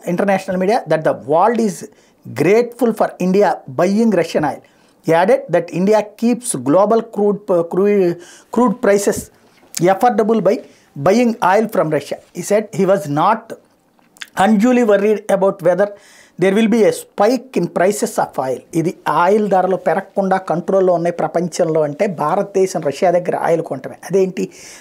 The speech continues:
భారతదేశం రష్యా దగ్గర ఆయిల్ కొంటే ప్రపంచ ఆయిల్ ఎట్లా కంట్రోల్లో ఉందంటే, ఇప్పుడు మనం చేస్తున్నది ఏంటంటే రష్యా దగ్గర ఆయిల్ కొని మనం ప్రపంచ దేశాలకు అమ్ముతున్నాం.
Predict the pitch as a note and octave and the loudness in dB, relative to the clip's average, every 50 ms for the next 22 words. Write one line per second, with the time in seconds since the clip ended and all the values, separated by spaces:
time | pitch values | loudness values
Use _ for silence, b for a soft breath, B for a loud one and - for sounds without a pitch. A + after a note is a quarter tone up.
0 | B B D#3 D3+ F3 G3 F#3 G3+ G#3 G3+ - G3 G3 F#3+ - G3 F#3 F#3 F#3 F#3 | B B 0 0 0 0 0 -2 -2 -2 -2 -2 -4 -2 -2 -2 -2 -2 0 0
1 | F3+ F3 F3 F3 F3 E3+ E3+ F#3 F3+ - E3 D3+ - F#3 G3 G3 - F#3 F3 E3+ | 0 0 0 0 -2 -4 -6 -6 -8 -10 -10 -10 -6 -6 -4 -4 -2 -2 0 0
2 | E3 D#3+ - - E3 - D3 D#3 D#3 D#3 C#3+ C#3+ C#3 A#2+ A#2+ A#2 A#2 A2+ - - | -2 -4 -6 -6 -8 -8 -8 -8 -8 -8 -8 -8 -8 -10 -12 -14 -14 -12 -12 -12
3 | - - B B B B B B B B B - C3+ C3 C#3 C#3 C#3+ D3 C#3+ F3 | -12 -14 B B B B B B B B B -4 -2 0 0 0 0 2 2 2
4 | G3 G3 - - A3+ G3+ F#3+ F3+ F3 E3+ F3 F3 - E3+ D#3 - - G3+ F#3+ G3 | 0 0 -2 -2 -2 -2 0 0 0 0 -2 -4 -4 -4 -4 -2 0 0 2 2
5 | F#3+ F3 F3 E3+ E3+ E3 D#3+ E3+ F#3+ F#3+ D3 C#3+ E3 F#3 G3 - F#3+ E3+ - G3 | 2 0 0 0 0 0 -2 -2 -4 -4 -4 -4 -2 -2 -2 -2 -2 -2 -2 -4
6 | G3 G3+ F#3 F#3 F3+ - F3 F3 - D3 D3 C#3 - - - - | -4 -2 -2 -2 0 -2 -2 -2 -2 -6 -8 -8 -10 -14 -16 -16